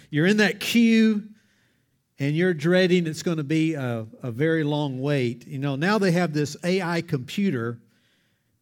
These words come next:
that will tell you the ex-, approximate time before you get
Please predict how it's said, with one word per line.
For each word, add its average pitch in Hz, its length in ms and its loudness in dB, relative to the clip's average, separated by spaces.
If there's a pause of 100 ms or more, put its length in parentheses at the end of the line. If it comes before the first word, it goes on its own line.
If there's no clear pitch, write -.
(140)
that 151 140 -2
will 143 120 -4
tell 202 240 2
you 180 200 4
the 160 140 2
ex-, - 240 -8 (480)
approximate 214 540 -2
time 120 640 -4 (1000)
before 180 320 -2
you 180 200 0
get 185 440 0